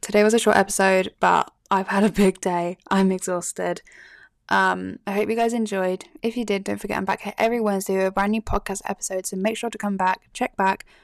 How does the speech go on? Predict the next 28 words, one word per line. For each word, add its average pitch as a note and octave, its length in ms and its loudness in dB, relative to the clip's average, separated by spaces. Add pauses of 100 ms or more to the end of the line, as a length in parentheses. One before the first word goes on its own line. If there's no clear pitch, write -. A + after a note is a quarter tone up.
(140)
I G#3+ 80 2
hope A#3 160 2
you're A3 140 4
having G#3 180 2
a G3 80 -4
good F#3 240 -4
week. - 420 -8 (720)
Um, F#3 600 -2 (640)
if A#3 160 -2
you're C4+ 100 2
not, F#3 340 -2
then G3 180 -2
I, F#3+ 40 0
<laughs> - 400 2
I B3+ 40 -4
hope B3 280 -6
soon A#3 340 4
it - 160 -2
turns G#3 320 4
around, F#3+ 540 2
but F#3 240 4
I G3 80 6
know G3 220 4
how F#3 160 0
hard F#3 200 0
it - 80 -4
can F#3 220 -4
be. F#3 380 -4